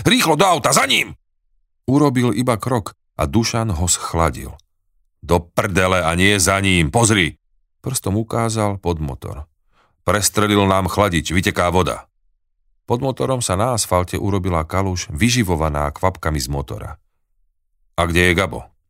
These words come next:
obzeral sa Roman. Pod aut-, José sa zohol. "On už nie je." Vstal, oprášil si kolená. "Gratulujem, páni.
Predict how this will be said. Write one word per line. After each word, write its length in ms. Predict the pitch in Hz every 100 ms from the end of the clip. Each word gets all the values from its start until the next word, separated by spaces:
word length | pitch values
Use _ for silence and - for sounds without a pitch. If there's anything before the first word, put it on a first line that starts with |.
| _ _ -
obzeral 400 | 71 71 71 67
sa 160 | - 71
Roman. 320 | 64 53 65 _ _ _ _ _
Pod 240 | - - -
aut-, 480 | 98 101 98 - _ _ _ _ _ _
José 400 | - 92 - 98
sa 160 | - 76
zohol. 480 | 71 67 64 55 - _ _ _ _ _ _ _ _ _ _ _ _ _
"On 400 | 90 98 101 - _ -
už 320 | 92 90 76
nie 560 | 78 78 73 69 60 57
je." 320 | 57 67 - _ _ _ _ -
Vstal, 400 | - 98 113 110 _ _
oprášil 640 | 87 85 90 87 78 80
si 160 | - 78
kolená. 640 | 71 69 64 65 67 67 _ _ _ _ _ -
"Gratulujem, 720 | 226 226 226 240 214 180 143
páni. 480 | 120 113 98 92